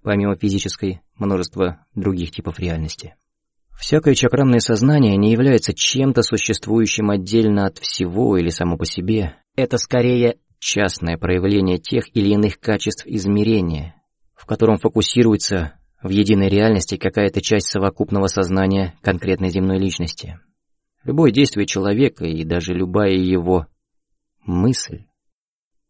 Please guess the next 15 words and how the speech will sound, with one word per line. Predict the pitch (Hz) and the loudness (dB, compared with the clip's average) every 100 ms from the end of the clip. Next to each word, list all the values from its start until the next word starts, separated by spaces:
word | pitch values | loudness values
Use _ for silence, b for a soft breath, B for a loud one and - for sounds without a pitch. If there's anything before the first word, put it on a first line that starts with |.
| _ | _
тут | - 127 | -4 -2
же | 131 | 2
проявляются | 113 110 107 113 107 - | 4 4 6 6 4 0
и | - | 2
одномоментно | 107 98 98 98 101 101 - | 2 2 2 2 2 2 0
реализуются | 98 98 92 87 104 101 95 | 2 4 2 2 0 0 -4
через | 95 92 | -4 -2
посредство | 98 - 90 92 - | -2 -2 -2 -2 -4
тех | 82 98 101 - | -6 -2 -2 -2
или | 113 98 | -2 0
иных | 95 95 98 | 2 0 -2
из | - 104 | -4 -4
его | 98 107 | 0 0
чакрамных | 104 117 107 104 107 | 0 -2 -2 -2 0
личностей | 113 101 107 - 107 101 | -2 -2 -6 -6 -6 -6